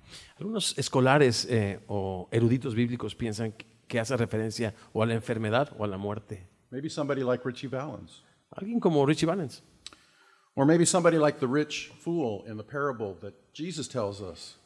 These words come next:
Speaker 2: in Luke the twelfth chapter.
Speaker 1: O quizá como alguien como el rico insensato al que Jesús hace referencia en Lucas doce en su parábola.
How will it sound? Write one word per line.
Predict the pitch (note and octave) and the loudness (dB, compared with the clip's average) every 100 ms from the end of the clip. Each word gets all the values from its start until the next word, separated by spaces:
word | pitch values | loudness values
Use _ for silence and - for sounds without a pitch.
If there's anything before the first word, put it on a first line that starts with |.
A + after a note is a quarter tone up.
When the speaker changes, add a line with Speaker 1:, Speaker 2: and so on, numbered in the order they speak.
| _ _ | _ _
Speaker 2:
in | A2 | -8
Luke | A2+ A#2 | -8 -8
the | |
twelfth | - A#2+ G#2 | -2 -2 0
chapter. | B2+ A2+ A2 E2+ E2+ - | 0 0 -2 -10 -12 -10
Speaker 1:
O | |
quizá | F#2+ A2+ A#2+ A#2+ | -8 -4 -4 -2
como | A#2 G2+ G2 F#2 F#2+ F2+ - - | -2 0 -2 -4 -6 -10 -16 -4
alguien | A2+ A#2+ A2+ | 0 0 0
como | A#2 G#2+ A2 | -2 0 0
el | A2+ | -2
rico | G#2 A#2+ A2+ | 0 -2 0
insensato | A2+ G#2 G#2+ G2+ A2+ G#2+ G#2+ G#2 - - _ | -2 -2 -4 -4 -2 -2 -4 -6 -8 -18 _
al | G2+ | -12
que | - | -10
Jesús | G#2 G#2+ A2 | -6 -4 -2
hace | A2 | -2
referencia | G#2 - G#2+ G#2+ - G#2 | -4 -4 -4 -4 -6 -6
en | G#2 | -4
Lucas | G#2+ G#2+ G2 | -4 -4 -2
doce | G2+ G2+ G#2 | -2 -2 -4
en | F2+ | -8
su | F#2+ | -10
parábola. | G2 G2 F#2+ F2+ | -8 -8 -10 -14